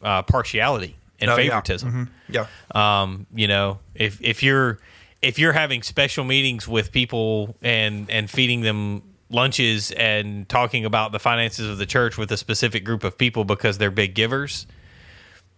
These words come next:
Speaker 1: you might be having
Speaker 2: Might
Speaker 1: some
Speaker 2: be showing some
Speaker 1: partiality and
Speaker 2: partiality.
Speaker 1: favoritism there.
Speaker 2: Mm-hmm.
Speaker 1: And, and so, you know,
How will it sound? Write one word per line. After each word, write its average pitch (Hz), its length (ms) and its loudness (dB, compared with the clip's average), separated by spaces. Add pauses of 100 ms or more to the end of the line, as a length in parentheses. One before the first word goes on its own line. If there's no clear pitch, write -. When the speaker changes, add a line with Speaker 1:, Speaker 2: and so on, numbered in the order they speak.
(140)
Speaker 1:
you 139 340 4
might 143 360 2
be 123 160 4
having 107 560 0 (1000)
Speaker 2:
Might 120 140 0
Speaker 1:
some 120 120 2
Speaker 2:
be - 20 0
showing 120 120 4
some 123 100 2
Speaker 1:
partiality 113 340 2
and 117 160 4
Speaker 2:
partiality. 113 380 2
Speaker 1:
favoritism 92 200 -4
there. 92 200 0
Speaker 2:
Mm-hmm. 110 180 -4 (520)
Speaker 1:
And, 107 300 0
and 107 200 -2
so, 104 340 4
you 104 180 0
know, 92 300 2